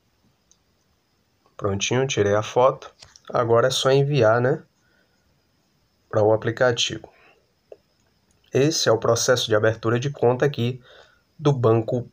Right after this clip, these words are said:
B M G, tá certo, pessoal? Prontinho. Já enviei novamente a foto, agora do verso da R G. E eu vou aguardar o que ela vai pedir mais aqui.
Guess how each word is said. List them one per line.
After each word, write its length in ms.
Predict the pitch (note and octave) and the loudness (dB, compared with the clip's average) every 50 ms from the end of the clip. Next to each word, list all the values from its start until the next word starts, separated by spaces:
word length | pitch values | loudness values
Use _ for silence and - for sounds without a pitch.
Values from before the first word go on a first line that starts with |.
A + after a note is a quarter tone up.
| _ | _
B 300 | - C#3 D3+ D3+ - - - - | 0 2 2 2 0 -2 -2 0
M 260 | C#3 C#3+ C#3+ D3 D3+ | 2 4 4 4 2
G, 300 | D3 C#3+ - - F#2+ F#2 | 0 0 -2 -2 -4 -2
tá 160 | - G2+ G#2 | 0 -2 -2
certo, 360 | - - - A2+ A#2 A#2 - | 0 0 0 -2 -2 -2 -4
pessoal? 520 | - G#2+ G2+ - - A2+ G#2+ A#2 A#2+ - _ _ _ _ _ _ _ _ _ _ _ _ _ _ _ _ _ _ _ _ _ _ _ _ _ _ _ _ _ _ _ | -6 -6 -6 -4 -2 0 0 0 -2 -6 _ _ _ _ _ _ _ _ _ _ _ _ _ _ _ _ _ _ _ _ _ _ _ _ _ _ _ _ _ _ _
Prontinho. 680 | - A2+ G#2 G2+ G2 - - - A2+ A2+ A#2+ C#3 D3+ - _ _ _ _ _ _ _ _ _ _ _ - | -6 -4 -2 -2 -4 -6 -6 -2 -2 -2 -2 -2 -6 -10 _ _ _ _ _ _ _ _ _ _ _ -6
Já 120 | G#2 G#2 | -4 -2
enviei 360 | G2+ G2 G2 A2 A2+ A2 G#2+ | -2 -2 -2 0 2 2 4
novamente 560 | G#2+ G#2+ G2+ G2+ G#2+ G2+ G#2+ G#2+ G#2 G#2 - C3 | 4 2 2 0 0 0 0 0 0 0 2 0
a 60 | B2+ | -2
foto, 480 | - - - B2+ B2+ D3 D3 - A#2 | 0 0 2 4 4 4 2 0 -2
agora 240 | G2+ G2 G2+ G2+ G#2 | 0 0 0 0 0
do 180 | G2+ A2+ B2 B2 | 0 -2 -2 -2
verso 480 | G#2+ G2+ G#2+ A2 A#2+ C3+ C3+ - - | 0 2 2 2 2 2 0 -2 -4
da 160 | A2 G2 F#2+ G2 | -4 -4 -4 -2
R 200 | G2+ G#2+ B2 C3+ | -2 -2 -2 -2
G. 340 | C3 B2+ A#2 A#2 - D3 - _ _ _ _ _ _ _ _ _ _ _ _ _ _ _ _ _ _ _ _ _ _ _ _ _ _ _ _ _ _ _ _ _ _ _ _ _ _ _ _ _ _ _ _ _ _ - | -2 0 0 0 0 -2 -6 _ _ _ _ _ _ _ _ _ _ _ _ _ _ _ _ _ _ _ _ _ _ _ _ _ _ _ _ _ _ _ _ _ _ _ _ _ _ _ _ _ _ _ _ _ _ -4
E 60 | A#2 | -2
eu 140 | A2 G#2+ A2 | 0 0 2
vou 120 | A#2+ A#2 | 2 2
aguardar 440 | A#2+ A#2+ B2 A#2+ A2+ G#2 A2 G#2+ G#2+ | 2 2 0 0 0 0 0 0 0
o 40 | G#2+ | 2
que 80 | A2+ | 0
ela 140 | A2+ A2 A2 | 0 0 2
vai 160 | G#2+ G#2+ G#2+ | 2 0 0
pedir 360 | G#2+ B2+ B2 A2+ A2+ G#2+ G#2+ | 0 -2 -4 -4 -4 -4 -2
mais 280 | A2+ A2+ G#2+ G#2 G#2 G#2 | 0 0 2 0 0 0
aqui. 320 | A#2 A#2 A#2 - - - | 0 -2 -2 -6 -12 -18